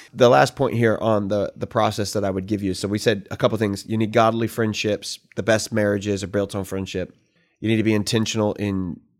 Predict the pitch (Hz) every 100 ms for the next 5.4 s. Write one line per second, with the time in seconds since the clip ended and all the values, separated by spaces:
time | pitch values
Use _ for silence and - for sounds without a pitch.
0 | _ - 113 107 110 101 101 98 95 _
1 | _ _ 113 101 107 101 95 90 - _
2 | _ _ _ - - 117 104 110 104 95
3 | 98 - 98 95 90 - 98 95 92 90
4 | 85 _ _ _ 113 98 - - 104 95
5 | 98 95 85